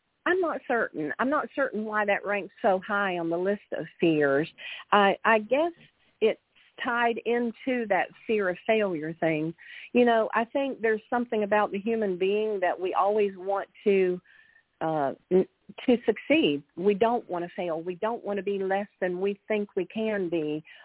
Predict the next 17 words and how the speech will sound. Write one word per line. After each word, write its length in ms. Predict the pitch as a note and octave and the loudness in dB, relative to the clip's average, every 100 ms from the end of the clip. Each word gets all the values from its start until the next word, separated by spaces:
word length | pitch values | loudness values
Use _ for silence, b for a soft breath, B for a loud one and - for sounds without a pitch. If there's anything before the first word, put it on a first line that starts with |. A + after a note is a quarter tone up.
| B | B
or 240 | - F3+ F#3 | 4 4 4
we 220 | F#3+ G3+ | 4 2
want 320 | F#3+ G3+ G3 | 2 -2 -2
others 360 | - F#3+ F3 F3 - _ | -2 -2 -2 -6 -12 _
to 80 | - | -10
perceive 520 | - F#3 - A#3 A3 | -4 -4 0 2 2
us 160 | E3+ D3+ _ - | 2 0 _ -8
to 60 | D3+ | -2
be. 420 | D3+ C#3+ C#3 D3+ B B B B - | 0 0 -2 -6 B B B B 0
And, 480 | F#3+ F#3 F3 F3 - _ _ _ - - - | 2 2 0 0 -2 _ _ _ -10 -8 0
and 220 | F#3 A3 | 4 4
I 100 | A3+ | 4
think 300 | - B3+ B3 | 2 -2 0
we 120 | A#3 | -2
have 280 | G#3+ A3+ A#3 | 0 -6 -4
to 80 | A#3 | -4
remember, 720 | G#3+ G3+ G3 A3+ G#3 F3 E3 | -4 -2 -2 -2 -4 -4 -4